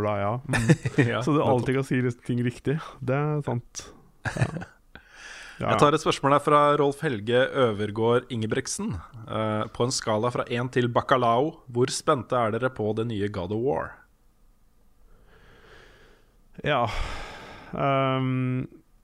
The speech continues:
Speaker 1: altså, jeg har jo aldri spilt noen av God of War-spillene. Ehm, men, og det er fordi ingen av de har liksom,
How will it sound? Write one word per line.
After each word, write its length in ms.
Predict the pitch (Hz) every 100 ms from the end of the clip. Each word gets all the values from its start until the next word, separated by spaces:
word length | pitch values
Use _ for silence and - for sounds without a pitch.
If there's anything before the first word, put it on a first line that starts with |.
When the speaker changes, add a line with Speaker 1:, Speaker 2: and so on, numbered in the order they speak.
| _ _ - _ -
Speaker 1:
altså, 200 | 139 147
jeg 120 | 156 147
har 160 | 131
jo 80 | 139
aldri 160 | 135 127
spilt 280 | - 135 143
noen 200 | 117 113
av 100 | 117
God 180 | 113 113
of 60 |
War-spillene. 580 | 107 101 - 107 113 160 156 - -
Ehm, 920 | 131 127 127 127 131 127 127 127 -
men, 260 | - 139 135 127 127 127 127 127 117 - - -
og 180 | - 127
det 100 | 131
er 80 | 117
fordi 220 | 131 123 131
ingen 160 | 113
av 100 | 101
de 120 | 110 110
har 220 | 117 113
liksom, 300 | 113 110